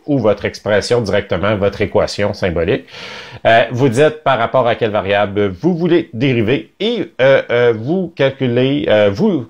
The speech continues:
en fait, écrivez « do it » pour, euh, forcer senpai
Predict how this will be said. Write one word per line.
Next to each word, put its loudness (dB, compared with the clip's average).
en 2
fait, 0
écrivez « -2
do 2
it » 2
pour, 2
euh, 4
forcer -4
senpai 2